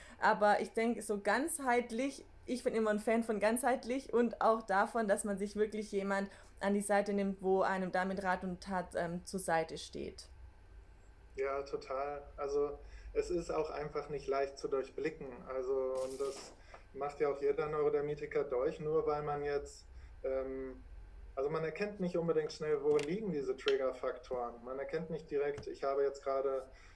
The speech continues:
Speaker 2: äh, 'n Milchprodukt gegessen und sofort geht's mir schlechter.“ Also, das kann sich oft über Tage erst verzögern, dass da 'ne Hautreaktion dann kommt. Ähm, bei manchen ist es dann auch direkt, äh, wenn sie was gegessen haben, aber viele Zusammenhänge sind sehr schwer zu erkennen.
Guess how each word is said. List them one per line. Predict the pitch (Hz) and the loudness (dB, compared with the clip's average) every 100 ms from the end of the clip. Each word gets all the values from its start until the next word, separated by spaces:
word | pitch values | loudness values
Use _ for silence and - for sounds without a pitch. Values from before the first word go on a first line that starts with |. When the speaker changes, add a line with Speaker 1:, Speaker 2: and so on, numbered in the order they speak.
| - | -8
Speaker 2:
äh, | 127 131 | -2 0
'n | 131 | 0
Milchprodukt | 151 180 - - - - | -2 -2 2 4 2 2
gegessen | 139 135 135 - | 0 2 0 -2
und | 147 139 | -6 0
sofort | 135 - 147 151 156 - | 0 2 2 4 2 2
geht's | 147 143 | 0 0
mir | 143 | -4
schlechter.“ | 131 147 170 - 139 | -4 0 0 0 0
Also, | 127 123 | 0 0
das | 123 120 | -2 -2
kann | - 139 | -4 -2
sich | 135 135 | -2 0
oft | 139 143 - | -2 -2 -4
über | 139 135 127 - - - - | -2 0 -2 -6 -12 -10 -6
Tage | 143 143 151 | -2 0 2
erst | 151 139 143 - | 2 2 -2 -4
verzögern, | 131 - 147 165 170 135 | -6 -2 2 2 2 0
dass | 123 - | -2 -4
da | 123 | -8
'ne | 120 117 | -8 -6
Hautreaktion | 123 135 135 131 127 - 139 131 127 | -6 -4 -2 -2 -2 -6 -2 -2 -2
dann | 120 120 | -6 -8
kommt. | - 135 147 165 - - - - | -10 -8 -8 -8 -14 -20 -20 -10
Ähm, | 127 127 131 131 127 | -6 -6 -6 -8 -6
bei | 131 | -4
manchen | 131 143 165 | -4 -6 -6
ist | 156 | -6
es | 156 | -6
dann | - 151 | -6 -4
auch | 143 - | -4 -4
direkt, | 143 131 160 185 - - | -2 2 2 0 -8 -14
äh, | - 147 143 | -8 -6 -4
wenn | 151 | -2
sie | 147 147 | -2 0
was | 151 - | 0 0
gegessen | 151 151 151 156 | 0 0 0 -4
haben, | 147 151 151 151 - - | -4 -4 -6 -10 -16 -4
aber | 143 | -2
viele | 139 175 180 175 | 0 0 2 2
Zusammenhänge | - 143 143 151 151 147 139 | -2 -4 -2 -2 -4 -4 -2
sind | 135 135 | -2 0
sehr | 131 | 0
schwer | - 135 135 139 | 0 -2 -2 -2
zu | - | 0
erkennen. | 127 123 - 127 117 | 2 0 -4 -8 -8